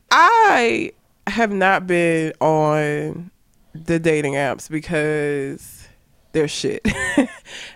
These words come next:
And I just, I'm frustrated with the whole, with just dating in general. I'm trying not to, like, give up on the whole idea. Um, but I'm also really tired. So I haven't been on there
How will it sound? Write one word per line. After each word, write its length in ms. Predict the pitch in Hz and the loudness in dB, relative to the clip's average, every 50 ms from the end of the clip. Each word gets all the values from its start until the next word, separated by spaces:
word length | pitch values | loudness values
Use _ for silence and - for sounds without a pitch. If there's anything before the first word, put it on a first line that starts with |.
| _ _ | _ _
And 320 | - 233 254 269 277 269 - | 2 4 6 6 6 4 4
I 120 | 220 262 269 | 2 2 0
just, 240 | 247 285 320 339 277 - | 0 0 0 0 2 2
I'm 220 | 220 247 262 254 | 4 4 4 2
frustrated 640 | - 240 247 254 269 233 - 226 208 208 196 190 147 | 2 2 4 4 4 2 2 2 4 4 4 4 2
with 160 | 185 202 - | 2 0 2
the 120 | 180 170 | 2 0
whole, 520 | 185 180 202 190 190 185 185 180 175 - - | 2 2 2 4 4 4 2 2 0 -2 -2
with 200 | 180 185 180 180 | -2 -2 -2 -2
just 200 | 185 190 180 170 | -4 -4 -2 0
dating 300 | 170 165 165 165 165 160 | 0 0 2 0 0 -2
in 140 | 160 160 160 | -2 -2 -2
general. 380 | 156 156 160 160 160 160 160 | 0 0 0 2 2 2 0
I'm 160 | 151 117 151 | 0 0 -2
trying 380 | 156 - - 165 160 160 156 160 | -4 -2 -2 0 0 0 0 0
not 240 | 160 156 156 - - | -2 -2 -2 -2 -2
to, 160 | - 165 156 | -2 0 0
like, 480 | 151 156 151 151 147 - - - - _ _ _ _ _ _ _ _ _ _ _ _ _ - - 160 160 | 2 2 2 0 0 -2 -6 -14 -20 _ _ _ _ _ _ _ _ _ _ _ _ _ -16 -14 -8 -2
give 260 | 156 180 170 165 160 | 0 0 0 2 2
up 220 | 156 156 156 - | 2 0 2 2
on 200 | 120 147 156 160 | 2 2 2 2
the 120 | 160 156 165 | 0 0 0
whole 280 | 170 160 156 160 160 | 2 2 2 2 4
idea. 720 | 160 156 156 156 156 156 156 160 165 170 165 165 170 170 - _ _ - - _ _ _ _ _ _ _ _ _ - | 4 2 2 0 0 0 2 2 2 2 2 2 0 -2 -6 _ _ -20 -20 _ _ _ _ _ _ _ _ _ -2
Um, 600 | 160 156 151 151 151 147 147 139 131 139 175 - _ _ - | 0 2 2 2 2 0 0 -2 -4 -6 -8 -12 _ _ -6
but 180 | 165 170 190 185 | -2 0 2 2
I'm 140 | 180 175 170 | 2 2 2
also 200 | 160 170 - 156 | 0 0 0 -2
really 360 | 147 156 156 160 147 123 87 | -2 -2 0 0 0 0 -2
tired. 260 | 143 165 135 117 - | -2 -2 -2 -2 0
So 80 | - 226 | 2 2
I 100 | 233 269 | 4 4
haven't 220 | 302 330 311 254 247 | 4 4 4 4 2
been 120 | 214 190 | 2 2
on 180 | 185 165 160 143 | 2 2 2 0
there 300 | 131 120 120 139 170 | 0 -2 -2 -4 -6